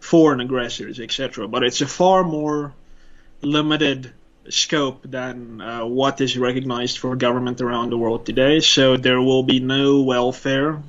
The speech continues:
corporate or, uh, uh, uh, poverty, uh, pro-poor welfare. Um, there will be no protection of morality.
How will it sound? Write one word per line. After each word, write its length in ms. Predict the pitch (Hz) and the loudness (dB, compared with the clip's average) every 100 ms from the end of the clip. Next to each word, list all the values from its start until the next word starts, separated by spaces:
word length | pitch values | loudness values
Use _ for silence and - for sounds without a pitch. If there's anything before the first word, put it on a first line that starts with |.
| - | -4
corporate 540 | 143 139 - 131 - | 2 2 2 -2 -2
or, 400 | - 135 127 - - | -4 -2 -2 -4 -10
uh, 140 | 123 98 | -10 -8
uh, 720 | 110 107 110 104 110 - - - - - - - - | -6 -4 -4 -4 -4 -6 -8 -14 -20 -20 -20 -16 -4
uh, 260 | 104 98 98 - | 0 0 -4 -2
poverty, 520 | 139 131 131 127 120 | 2 2 4 2 2
uh, 460 | 107 110 104 101 107 - - - - | -2 -2 -2 -4 -6 -10 -20 -20 -6
pro-poor 420 | 135 127 127 131 127 | 0 0 2 2 2
welfare. 580 | 123 123 - 135 131 - - - - - - - | 2 -2 -2 0 -2 -4 -20 -20 -20 -20 -20 -8
Um, 560 | - 120 117 113 110 117 - _ - _ - _ _ - - 147 | -2 0 0 -2 -8 -12 -18 _ -20 _ -20 _ _ -18 -12 -6
there 340 | 135 131 127 | 0 2 2
will 340 | 123 135 135 | 2 2 2
be 800 | 131 131 127 127 127 123 120 113 - | 2 2 2 2 2 -2 -4 -6 -8
no 760 | 139 135 139 135 135 131 131 127 - _ _ _ _ _ _ _ _ | -2 2 4 4 4 2 -2 -6 -18 _ _ _ _ _ _ _ _
protection 540 | 139 - 147 143 151 | -8 -2 -2 0 -2
of 460 | 131 123 120 - - | -2 -4 -8 -16 -8
morality. 760 | 139 127 123 131 135 160 165 | -4 0 0 -2 -2 -4 -4